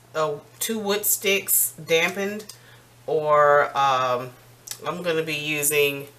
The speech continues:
a, um, a dotting tool, and then also a needle.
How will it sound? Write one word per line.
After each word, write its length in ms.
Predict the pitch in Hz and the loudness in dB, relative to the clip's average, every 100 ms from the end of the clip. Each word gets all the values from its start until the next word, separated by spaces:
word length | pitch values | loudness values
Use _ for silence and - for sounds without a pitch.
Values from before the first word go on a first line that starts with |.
| - - - - - | -20 -20 -20 -20 -4
a, 520 | 143 143 135 139 139 - | 2 4 4 0 -4 0
um, 500 | 135 131 127 120 127 - - - - - - - | 2 2 2 -2 -8 -20 -20 -20 -20 -12 -10 -10
a 60 | 135 | -4
dotting 520 | 135 156 160 165 180 | 4 6 6 2 -4
tool, 500 | - 202 190 202 220 - - _ _ _ _ - _ - - - - - - - - _ - - - - _ - - | -6 -4 -4 -4 -6 -10 -20 _ _ _ _ -20 _ -20 -12 -12 -12 -20 -20 -20 -20 _ -20 -20 -20 -20 _ -20 -8
and 220 | 135 147 143 | -4 -2 2
then 160 | 143 | 6
also 760 | 143 143 - - 139 131 131 131 - - - - - - - - _ _ _ _ _ _ _ _ | 6 6 2 2 0 0 -4 -8 -16 -20 -20 -6 0 0 -2 -20 _ _ _ _ _ _ _ _
a 120 | 139 | -4
needle. 600 | 147 151 147 131 107 127 | -4 -6 -8 -8 -8 -8